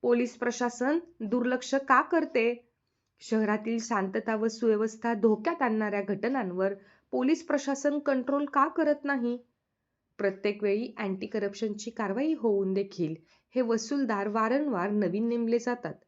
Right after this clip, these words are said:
या खाकी वर्दीतील वसूलदारांना वरिष्ठ अधिकारी यांचे आशीर्वाद असल्याने ते कोणालाही घाबरत नाहीत. पत्रकार, सामाजिक कार्यकर्ते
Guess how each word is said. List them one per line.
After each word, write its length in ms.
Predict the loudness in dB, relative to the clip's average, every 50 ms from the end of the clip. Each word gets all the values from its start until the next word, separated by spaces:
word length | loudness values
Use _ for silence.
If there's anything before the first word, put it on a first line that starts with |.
| _ _ _ _ _ _ _ _ -8
या 140 | -4 -4 -4 -4 -4
खाकी 300 | -8 -8 -8 -4 -4 0
वर्दीतील 520 | 2 2 2 2 0 -2 -2 -2 -4 -2
वसूलदारांना 840 | 0 0 0 0 0 -2 -2 0 0 0 0 0 0 0 0 0 0
वरिष्ठ 500 | 2 2 4 4 2 2 0 -4 -6 -4
अधिकारी 520 | -2 -2 0 0 0 -2 -2 -2 -2 0 0
यांचे 360 | 0 0 -2 -4 -4 -4 -4
आशीर्वाद 580 | -4 -4 -6 -6 -4 -2 0 2 2 2 2
असल्याने 540 | 0 -2 -2 -2 -2 -2 0 -2 -4 -6 -10 _ _ _ _ _ _ -8
ते 60 | -8
कोणालाही 600 | -6 -4 -2 -2 0 0 0 -2 -2 -2 -2 -2
घाबरत 400 | -2 -2 -2 -2 0 0 0 0 0
नाहीत. 260 | -2 -4 -2 -2 -4 -6 -8 _ _ _ _ _ _ _ _ _ _ _ _ -2
पत्रकार, 560 | -2 0 2 2 2 2 2 0 -2 -2 -2
सामाजिक 560 | -2 0 0 0 2 0 -2 -2 -4 -8 -4
कार्यकर्ते 760 | -2 -2 0 0 -2 -2 -2 -2 -4 -4 -4 -6 -6 -6 -8